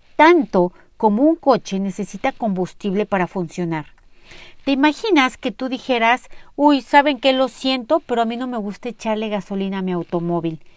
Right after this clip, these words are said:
y no lo voy a hacer porque yo solo hago lo que a mí me gusta"? ¿A poco no?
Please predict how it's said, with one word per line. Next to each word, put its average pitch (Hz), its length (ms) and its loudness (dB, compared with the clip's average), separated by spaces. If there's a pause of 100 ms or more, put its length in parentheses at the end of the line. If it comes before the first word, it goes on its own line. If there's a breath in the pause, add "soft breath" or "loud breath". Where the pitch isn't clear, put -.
(120)
y 262 120 -4
no 247 140 -2
lo 233 120 0
voy 214 180 2
a 208 40 -2
hacer 302 280 -2 (220)
porque 196 340 -4
yo 196 160 -8
solo 185 340 -4
hago 226 220 -4
lo 214 140 -10
que 196 100 -8
a 175 40 -4
mí 175 120 -6
me 175 120 -4
gusta"? 160 440 -14 (1200)
¿A 202 120 2
poco 214 360 -4
no? 220 300 -2